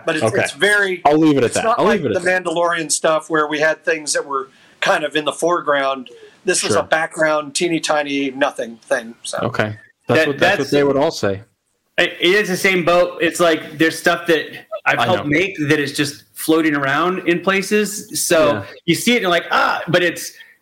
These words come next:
Speaker 3: it's like a nothing burger compared to everything that's going on. Um,
Speaker 2: Sure.
Speaker 3: I, as far as Ahsoka,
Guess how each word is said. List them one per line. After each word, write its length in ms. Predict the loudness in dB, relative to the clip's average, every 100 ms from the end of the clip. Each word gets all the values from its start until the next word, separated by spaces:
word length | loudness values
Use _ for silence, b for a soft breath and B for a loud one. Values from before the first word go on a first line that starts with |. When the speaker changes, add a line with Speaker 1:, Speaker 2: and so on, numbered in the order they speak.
| _
Speaker 3:
it's 180 | 0 2
like 160 | 0 2
a 40 |
nothing 360 | 2 2 2 2
burger 320 | 2 2 0
compared 300 | 0 0 2
to 60 |
everything 240 | 0 0 -2
that's 140 | 0
going 220 | 0 0
on. 360 | 2 2 0 -2 B B B 2
Um, 280 | 4 2 0
Speaker 2:
Sure. 420 | -2 -2 -4 -10 _ _ _ _
Speaker 3:
I, 400 | 0 0 -4 -10 -14 _ _
as 100 | -4
far 220 | -2 -2
as 100 | -2 -4
Ahsoka, 640 | -2 0 0 0 -2 -4